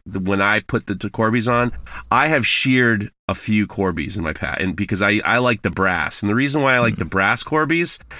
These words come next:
Speaker 1: is because the, when you sand it, it sands, like, when you grind it and sand it, it sands evenly and grinds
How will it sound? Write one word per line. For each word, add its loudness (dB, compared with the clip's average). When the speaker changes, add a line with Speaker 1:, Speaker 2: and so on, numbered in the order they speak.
Speaker 1:
is 0
because 2
the, 2
when 4
you 4
sand 2
it, 0
it 0
sands, 0
like, 0
when 4
you 4
grind 2
it 2
and 0
sand 0
it, 0
it -2
sands 0
evenly 2
and 0
grinds 0